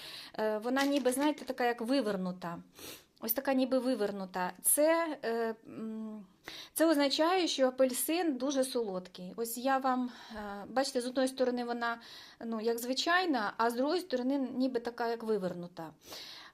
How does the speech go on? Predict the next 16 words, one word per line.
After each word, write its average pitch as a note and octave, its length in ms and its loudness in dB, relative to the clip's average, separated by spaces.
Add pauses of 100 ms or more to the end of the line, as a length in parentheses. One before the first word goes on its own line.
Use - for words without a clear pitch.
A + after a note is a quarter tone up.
Е, G#3 420 0
ось B3+ 200 2
такі C#4 420 2
сорти B3 400 2
апельсин A#3 480 0
дуже A#3+ 220 -2
солодкі. F3+ 580 -6 (260)
Можете A#3+ 280 -6
сміливо A#3 460 0
завжди G#3+ 300 -2
брати, C4 380 2
вони A3 300 -4
соковиті A3 640 -4
і G3+ 60 0
дуже G#3+ 240 -4
солодкі. E3+ 600 -10